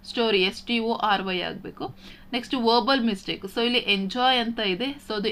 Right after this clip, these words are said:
ಎಂಜಾಯ್ಡ್ ಆಗಬೇಕು, ಯಾಕೆಂದರೆ ಅದು ವರ್ಬಲ್ ಮಿಸ್ಟೇಕ್ ಆಗುತ್ತೆ. So, ಇದಿಷ್ಟು ಎರಡನ್ನೂ ಬರೆದ್ರೆ ನಿಮಗೆ story and enjoyed ಅಂತ ಬರೆದ್ರೆ ಎರಡು ಅಂಕ ಸಿಗುತ್ತೆ. So,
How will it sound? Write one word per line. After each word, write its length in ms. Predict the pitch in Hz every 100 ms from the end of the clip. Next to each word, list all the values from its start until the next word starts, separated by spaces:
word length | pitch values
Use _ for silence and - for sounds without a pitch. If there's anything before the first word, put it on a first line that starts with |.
| 196
ಎಂಜಾಯ್ಡ್ 480 | 180 165 214 208 190
ಆಗಬೇಕು, 220 | 175 185 196
ಯಾಕೆಂದರೆ 240 | 190 226 226
ಅದು 80 | 214
ವರ್ಬಲ್ 280 | 185 175 190 175
ಮಿಸ್ಟೇಕ್ 320 | - 190 180
ಆಗುತ್ತೆ. 240 | 175 180 - - - -
So, 60 | - 247
ಇದಿಷ್ಟು 340 | 233 - 311 285 170
ಎರಡನ್ನೂ 320 | 185 233 285 233
ಬರೆದ್ರೆ 240 | 220 196 208
ನಿಮಗೆ 180 | 202 190 220
story 300 | 214 220 254 254
and 80 | 220 180
enjoyed 320 | 185 208 214
ಅಂತ 100 | 214 190 175
ಬರೆದ್ರೆ 240 | 175 285 392 - 185
ಎರಡು 180 | 190 220 196
ಅಂಕ 120 | - 311
ಸಿಗುತ್ತೆ. 320 | 214 - - - - - - -
So, 60 | -